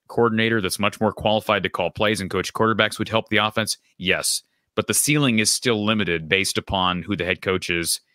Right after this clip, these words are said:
and how he coaches and his philosophy. And that's an unfortunate reality that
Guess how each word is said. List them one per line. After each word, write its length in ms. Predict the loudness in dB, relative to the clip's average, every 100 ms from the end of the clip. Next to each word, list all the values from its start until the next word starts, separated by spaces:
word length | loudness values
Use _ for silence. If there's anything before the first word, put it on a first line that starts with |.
| _ -8
and 120 | -2
how 160 | 0 0
he 120 | -2
coaches 480 | 2 2 2 -2 -2
and 120 | -4
his 120 | -4
philosophy. 800 | -2 2 2 2 -2 -2 -4 -6 _ _ _ -20 _
And 120 | 0 0
that's 200 | 0 0
an 80 |
unfortunate 520 | 0 0 0 0 -2 0
reality 580 | 0 2 2 0 0
that 240 | 0 -2